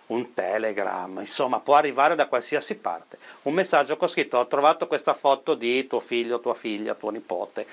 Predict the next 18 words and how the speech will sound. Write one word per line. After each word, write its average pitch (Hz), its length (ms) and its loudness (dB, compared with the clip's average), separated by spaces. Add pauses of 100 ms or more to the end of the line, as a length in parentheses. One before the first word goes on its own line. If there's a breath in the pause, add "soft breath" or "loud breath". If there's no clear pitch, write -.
(120 loud breath)
qualcosa 131 520 0
che 123 120 -4
proprio 120 380 0
ci 123 280 -2 (180 loud breath)
emozioni 135 640 0
tanto. 95 540 -4 (920)
E 135 120 0
lì 147 300 -2
prendiamo 104 420 -6
paura, 160 460 -4 (320)
vediamo 117 580 2 (160 soft breath)
che 113 120 -4
c'è - 140 -2
un 131 120 -4
parente 123 520 0
che 156 100 -4
potrebbe 143 400 2
essere 160 340 0